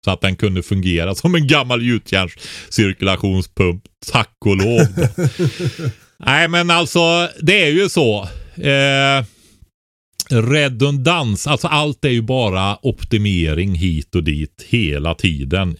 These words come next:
Speaker 1: Jaga
Speaker 2: Mm.
Speaker 1: pengar och, som i sin tur är resurser då, va? Jag, jag tänkte så här att i ett modernt hem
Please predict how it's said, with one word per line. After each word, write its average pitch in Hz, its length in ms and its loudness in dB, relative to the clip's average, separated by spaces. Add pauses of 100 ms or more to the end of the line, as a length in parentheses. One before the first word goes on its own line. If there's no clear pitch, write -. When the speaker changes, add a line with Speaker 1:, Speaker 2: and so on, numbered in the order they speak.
(120)
Speaker 1:
Jaga 104 720 2
Speaker 2:
Mm. 78 100 -4 (340)
Speaker 1:
pengar 90 600 0
och, 98 440 -2 (180)
som 107 220 -2
i 104 60 -2
sin 87 240 0
tur 87 240 -2
är 80 180 -2
resurser 113 600 -2
då, 82 400 -6
va? - 100 -10 (840)
Jag, 147 240 -2
jag 156 160 -2
tänkte 127 460 0
så 156 120 -2
här 113 220 0
att 104 200 -6
i 110 80 2
ett - 140 -4
modernt 123 600 0
hem 80 360 0